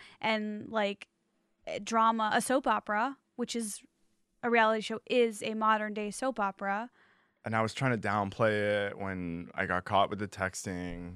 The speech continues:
Speaker 1: So just, like, leave it at the door.
Speaker 2: Well, I have to have my phone.
Speaker 1: This is not a Bravo podcast. This is an Esther podcast. Bravo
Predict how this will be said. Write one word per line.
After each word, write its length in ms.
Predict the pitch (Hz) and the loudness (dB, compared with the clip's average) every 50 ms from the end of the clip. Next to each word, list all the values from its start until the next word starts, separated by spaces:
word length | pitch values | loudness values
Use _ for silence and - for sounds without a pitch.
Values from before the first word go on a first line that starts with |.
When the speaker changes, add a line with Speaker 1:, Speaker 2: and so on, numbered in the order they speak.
| 95 - _ _ _ _ _ _ _ - | -16 -18 _ _ _ _ _ _ _ -14
Speaker 1:
So 120 | - 269 | -10 -8
just, 440 | 269 311 311 277 - - - - - | -6 -6 -6 -6 -8 -12 -12 -10 -4
like, 160 | 269 277 285 | -2 -2 -2
leave 220 | 254 240 262 294 330 | 0 -2 -2 -2 -2
it 80 | 359 | -4
at 140 | 370 359 - | -6 -8 -8
the 100 | - 285 | -10 -8
door. 480 | 226 233 262 320 339 294 - - 208 208 _ _ _ _ _ _ _ _ _ _ _ _ _ - | -6 -6 -6 -6 -6 -8 -8 -10 -14 -18 _ _ _ _ _ _ _ _ _ _ _ _ _ -8
Speaker 2:
Well, 140 | 117 120 - | -4 -4 -2
I 60 | - 110 | -2 -2
have 200 | 120 123 127 - | -4 -4 -4 -4
to 80 | 123 | -4
have 80 | 120 117 | -4 -2
my 160 | 120 113 107 | -2 -2 -2
phone. 480 | 104 - 113 113 117 110 104 101 101 - _ _ _ _ _ _ _ - | -2 -2 -2 0 0 0 0 -2 -4 -6 _ _ _ _ _ _ _ -8
Speaker 1:
This 160 | 269 254 277 | -6 -4 -4
is 100 | 320 302 | 0 2
not 140 | 339 339 320 | 2 2 2
a 60 | 330 | 0
Bravo 520 | 226 - 233 220 233 302 302 285 294 269 247 | -2 0 0 2 2 2 2 0 -2 -4 -4
podcast. 1000 | - 226 233 254 254 - - 262 226 208 - - 240 226 - - - - - - - | -6 -4 -4 -4 -4 -4 -6 -6 -6 -4 -6 -6 -8 -12 -14 -16 -14 -14 -16 -12 -10
This 180 | 240 233 - | -10 -8 -8
is 140 | 277 269 247 | -8 -8 -6
an 100 | 262 247 | -6 -4
Esther 400 | 240 - 254 254 - - 294 269 | -2 -2 -4 -4 -4 -6 -6 -6
podcast. 800 | - 247 226 208 202 - - 214 - - - - - - - - _ _ _ _ _ _ _ _ | -6 -6 -6 -6 -8 -8 -6 -6 -6 -6 -6 -10 -16 -20 -20 -20 _ _ _ _ _ _ _ _
Bravo 480 | - 247 247 269 285 320 359 359 320 | 4 6 6 6 6 4 2 0 0